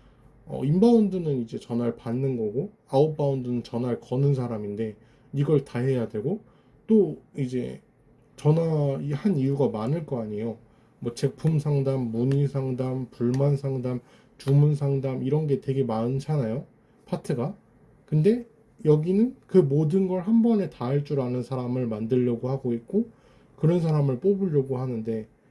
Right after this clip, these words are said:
이게 되겠냐는 거예요. 진짜 이게 되겠어요? 안 되죠. 그래서 저는 사실 교육 강사가 필요할까? 잘릴 것 같다고 생각을 했어요. 왜냐면 다들 취업하고 안 그만두면 사람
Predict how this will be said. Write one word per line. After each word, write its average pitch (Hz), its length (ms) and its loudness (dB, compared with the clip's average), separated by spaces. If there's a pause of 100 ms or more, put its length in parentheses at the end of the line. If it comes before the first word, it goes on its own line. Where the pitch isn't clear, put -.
(160)
이게 226 260 6
되겠냐는 143 580 2
거예요. 98 260 -10 (800)
진짜 196 480 0 (580)
이게 185 240 2
되겠어요? 156 580 0 (480)
안 160 200 2
되죠. 127 440 2 (480)
그래서 190 120 -2
저는 214 260 6
사실 233 380 2 (500)
교육 226 260 6
강사가 202 440 0
필요할까? 208 680 0 (400)
잘릴 262 320 -2
것 233 180 0
같다고 123 520 -4
생각을 135 400 -2
했어요. 143 320 -6
왜냐면 147 480 2 (360)
다들 190 300 2
취업하고 208 540 -2
안 131 160 0
그만두면 143 520 0
사람 247 360 0